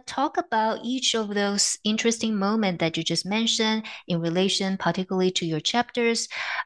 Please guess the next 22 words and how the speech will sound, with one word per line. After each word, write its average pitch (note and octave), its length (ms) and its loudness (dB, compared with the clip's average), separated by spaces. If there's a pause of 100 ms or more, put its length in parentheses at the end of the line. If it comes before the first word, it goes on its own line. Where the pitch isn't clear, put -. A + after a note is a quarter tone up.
um, B3 400 -2 (300)
we A#3+ 120 2
want B3+ 300 0
to E4+ 100 0
talk B3 300 0
about A3 380 0
this G3 320 -2
kinda G#3+ 200 0
like F#3 300 2
a, E3+ 300 2
a F3 200 2
framework - 800 -2
for - 180 -2
your F3 180 2
analysis, E3+ 720 0 (400)
and F#3 480 0
especially A3+ 540 0
you F#3+ 400 0
use A3 220 -2
a F#3+ 80 0
network F3+ 680 0 (140)
approach. - 680 0